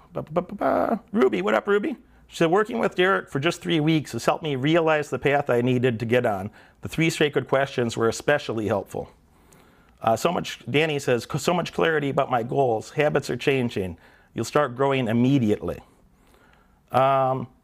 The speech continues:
let me get up to the questions. I'm just gonna scroll up a little faster. Uh, all right, R-, Richard says, there we go. Here's some, some Derek questions. I think I found the spot where, you know, William, William W says, "The Derek.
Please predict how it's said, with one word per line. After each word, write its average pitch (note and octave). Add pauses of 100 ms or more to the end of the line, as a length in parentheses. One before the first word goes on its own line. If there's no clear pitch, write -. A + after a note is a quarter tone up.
let -
me F4+
get C#4
up G#3
to F#3+
the D#3
questions. C#3+
I'm F#3+
just G3+
gonna F3+
scroll D#3
up C#3+
a -
little C3+
faster. A#2 (840)
Uh, C#3+
all E3+
right, F3+
R-, E3
Richard C#3+
says, A2+
there D3
we B2
go. G#2+
Here's C#3+
some, A#2
some A#2
Derek A2+
questions. F#2+ (400)
I A#2
think C#3+
I C3+
found C3+
the A#2+
spot A#2+
where, A2+
you G2+
know, A2
William, C3
William C#3
W C3
says, B2
"The G#2
Derek. B2+